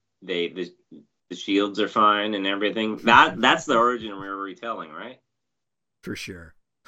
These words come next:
Speaker 2: Uh, and the issue ends with a, um, realization where Nathan, uh, Nathaniel Richards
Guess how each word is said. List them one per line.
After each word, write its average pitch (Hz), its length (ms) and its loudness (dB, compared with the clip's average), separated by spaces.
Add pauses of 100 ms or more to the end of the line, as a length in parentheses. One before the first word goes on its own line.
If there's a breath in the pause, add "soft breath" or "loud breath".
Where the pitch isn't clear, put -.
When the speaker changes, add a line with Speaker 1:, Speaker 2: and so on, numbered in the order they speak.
(140 loud breath)
Speaker 2:
Uh, - 200 -10
and 147 240 -4
the 147 160 -2
issue 156 260 -4
ends 139 380 -6
with 127 260 -4
a, 117 380 -4 (840)
um, 98 400 -18 (1200)
realization 123 920 -2 (920)
where 107 280 -6
Nathan, 117 680 -6 (440)
uh, 95 60 -20 (120)
Nathaniel 113 680 -6 (460)
Richards 104 680 -4